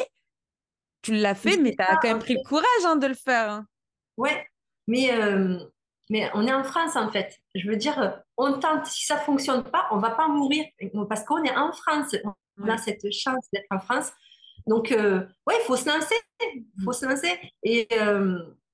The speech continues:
Speaker 2: et de toute façon, ce que je dis toujours, c'est qu'il y a à manger pour tout le monde. C'est-à-dire qu'on peut être, euh, on peut tout, enfin, on peut être beaucoup à faire exactement la même chose. Moi, je vois, je, je refuse régulièrement des commandes parce que je suis saturée, en fait, que je peux pas prendre plus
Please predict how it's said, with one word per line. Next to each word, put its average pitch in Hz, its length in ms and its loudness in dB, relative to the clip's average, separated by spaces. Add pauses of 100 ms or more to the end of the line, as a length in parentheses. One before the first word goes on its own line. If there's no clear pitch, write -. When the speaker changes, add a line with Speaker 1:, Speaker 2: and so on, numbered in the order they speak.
Speaker 2:
et 254 100 0
de 269 60 0
toute 269 180 -8
façon, 285 380 -2
ce - 80 -8
que 226 80 0
je 190 60 -4
dis 208 100 -12
toujours, 247 200 -10
c'est 220 140 -6
qu'il - 100 -10
y - 20 2
a 208 40 2
à - 20 0
manger 226 460 -2 (160)
pour - 180 -10
tout - 160 -4
le 254 100 2
monde. 190 280 -2 (340)
C'est-à-dire 226 300 -2
qu'on 233 160 0
peut 240 140 -4
être, 254 300 -2
euh, 202 220 2 (380)
on 202 180 0
peut 240 240 -4
tout, 262 140 -6
enfin, 202 240 -2 (120)
on 202 100 -4
peut 233 100 -2
être 240 220 -2
beaucoup 262 320 -2
à - 60 0
faire 196 160 -4
exactement 247 500 -2
la 208 140 0
même 185 160 0
chose. 277 200 -4
Moi, 226 140 0
je 208 100 -6
vois, 262 220 0
je, 202 220 0
je 196 120 -4
refuse 233 400 -4
régulièrement 226 560 0
des 202 100 -2
commandes 220 320 0
parce 185 140 -10
que 214 100 -6
je 202 120 0
suis 196 220 -8
saturée, 220 400 -4 (340)
en 226 200 0
fait, 202 80 -6
que - 120 -16
je - 100 -10
peux - 120 -2
pas 233 40 -2
prendre 208 240 -2
plus - 280 -8